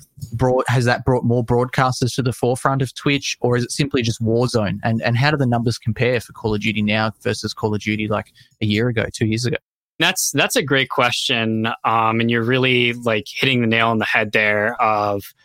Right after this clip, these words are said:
Speaker 2: you know, the league was not a tier one esport over the last couple of years. And I think when you, when you look at, uh, you know, the evolution of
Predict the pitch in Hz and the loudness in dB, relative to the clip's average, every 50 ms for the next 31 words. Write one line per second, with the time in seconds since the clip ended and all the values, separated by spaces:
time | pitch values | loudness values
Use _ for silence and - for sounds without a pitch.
0 | _ _ _ _ - 143 135 131 120 113 131 120 117 135 139 147 156 160 151 135 | _ _ _ _ 0 2 2 4 4 4 4 4 4 2 2 2 2 0 0 0
1 | 131 120 123 127 120 113 - 113 113 113 113 113 117 117 117 117 113 113 120 - | 0 2 2 2 2 2 0 0 2 2 4 4 4 4 4 4 4 4 2 0
2 | - 127 117 - - - 139 120 117 117 113 110 117 113 110 107 107 - - 120 | -2 -4 -2 -2 -2 0 2 2 2 2 2 2 2 2 2 0 -2 -4 -4 -4
3 | 113 - - - - 107 104 104 104 104 104 107 - _ - 123 104 113 107 104 | -2 -2 -4 -4 -4 -2 0 0 0 0 -2 -4 -6 _ -2 -2 0 2 2 2
4 | 101 101 101 101 101 104 104 - - - - 123 - 117 110 104 107 104 104 104 | 2 4 4 4 4 2 2 0 -2 -2 -2 -2 0 0 0 2 2 2 2 2
5 | 104 104 104 - - - 127 117 113 - - - 165 165 160 151 - - - _ | 2 2 0 0 -2 0 0 0 0 -2 0 0 0 2 2 0 -2 -6 -14 _
6 | _ _ _ _ _ _ - 139 135 135 127 131 127 123 123 120 123 127 - 143 | _ _ _ _ _ _ 0 2 2 4 4 4 4 4 4 2 2 0 0 0
7 | 131 131 127 127 117 120 131 131 131 - 143 131 127 123 120 - _ _ - - | 2 2 2 2 2 2 2 0 2 2 2 4 4 2 2 -2 _ _ -2 0
8 | 117 113 110 110 107 110 107 107 107 107 107 - - _ _ _ _ _ - 135 | 2 2 4 2 2 2 2 2 2 0 -2 -4 -8 _ _ _ _ _ -2 0
9 | 127 123 113 120 135 - 139 139 139 127 123 131 120 - - 135 120 110 - | 2 2 2 2 2 2 2 2 2 2 2 2 2 0 0 0 0 0 0